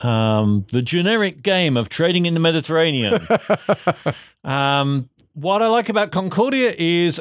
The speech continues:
Speaker 1: it's extremely simple set of rules.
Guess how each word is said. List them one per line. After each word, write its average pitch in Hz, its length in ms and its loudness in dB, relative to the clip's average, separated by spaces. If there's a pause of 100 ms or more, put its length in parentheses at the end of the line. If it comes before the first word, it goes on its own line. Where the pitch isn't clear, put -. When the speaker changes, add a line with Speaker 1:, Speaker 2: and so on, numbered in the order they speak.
Speaker 1:
it's 156 200 -2
extremely 214 840 0
simple 160 360 0
set 143 220 0
of 120 80 2
rules. 131 680 0